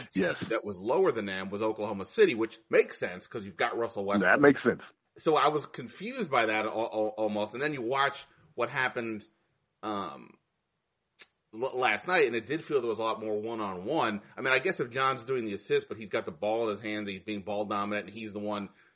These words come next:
Speaker 1: doing it. It's not like the ball is moving side to side to side.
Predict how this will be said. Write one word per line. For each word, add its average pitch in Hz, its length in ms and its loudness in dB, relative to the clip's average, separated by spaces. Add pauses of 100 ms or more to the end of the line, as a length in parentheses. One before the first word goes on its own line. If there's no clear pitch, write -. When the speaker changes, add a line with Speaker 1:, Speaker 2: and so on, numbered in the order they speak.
(180)
Speaker 1:
doing 120 220 0
it. 107 80 -2
It's 107 140 -8
not 135 120 2
like 120 140 2
the 110 60 -10
ball 117 240 4
is 104 60 -2
moving 113 360 -4
side 110 400 2
to 98 40 -8
side 104 380 2
to 90 60 -12
side. 104 400 2